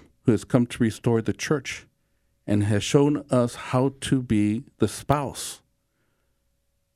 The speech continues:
Through the power of the Holy Spirit, may we enter into that same loving relationship with us, our spouse,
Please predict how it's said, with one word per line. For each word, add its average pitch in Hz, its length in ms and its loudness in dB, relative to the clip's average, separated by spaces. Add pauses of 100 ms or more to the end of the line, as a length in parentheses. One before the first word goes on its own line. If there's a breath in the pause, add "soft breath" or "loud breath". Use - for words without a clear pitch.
Through 131 160 6
the 123 100 2
power 127 260 4
of 127 40 0
the 120 100 2
Holy 123 240 2
Spirit, 120 500 2
may 110 140 4
we 113 260 2
enter 131 360 2
into 120 540 2
that - 320 0 (300)
same 135 500 4
loving 117 400 4
relationship 110 680 0
with 101 200 0
us, 113 420 -2 (120)
our 127 160 4
spouse, 90 480 -2